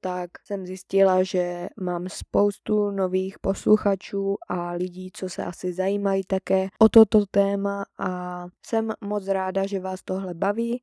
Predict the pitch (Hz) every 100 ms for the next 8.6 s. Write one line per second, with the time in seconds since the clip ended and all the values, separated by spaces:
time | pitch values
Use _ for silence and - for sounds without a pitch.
0 | _ - 180 180 190 196 190 - 190 190
1 | 180 - 190 - - 180 180 175 180 -
2 | 185 175 - - 196 - 202 196 196 190
3 | 185 185 190 - 175 180 - 170 - 170
4 | - 160 160 - _ - 202 262 - 285
5 | 262 254 220 220 226 233 226 196 202 196
6 | 196 190 190 190 208 - 202 233 202 190
7 | - 226 226 214 202 180 208 226 208 -
8 | 202 - 208 208 -